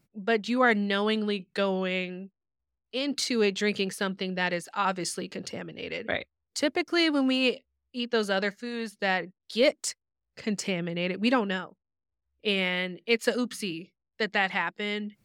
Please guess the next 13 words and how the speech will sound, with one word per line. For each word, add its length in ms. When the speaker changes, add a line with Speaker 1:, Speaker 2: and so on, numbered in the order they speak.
Speaker 1:
You 180
are 100
knowingly 480
going 580
into 600
this, 500
drinking 500
something 340
Speaker 2:
Mm-hmm. 60
Speaker 1:
that 260
you 140
know 220
can, 240